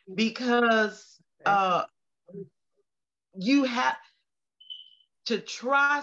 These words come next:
something new, to try something different means that you're growing.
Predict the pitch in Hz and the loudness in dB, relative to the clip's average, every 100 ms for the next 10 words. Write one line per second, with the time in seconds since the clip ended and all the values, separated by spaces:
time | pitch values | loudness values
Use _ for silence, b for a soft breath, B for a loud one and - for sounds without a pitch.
0 | - 240 226 220 202 202 196 175 156 156 | -6 -14 -14 -14 -14 -12 -10 -10 -10 -14
1 | 135 220 226 220 196 170 160 147 190 170 | -10 -8 -8 -8 -14 -14 -12 -8 -6 -6
2 | - 151 170 170 165 160 156 139 - 135 | -10 -10 -10 -8 -10 -8 -10 -10 -12 -14
3 | 131 131 143 156 165 156 135 | -16 -16 -6 0 2 2 -4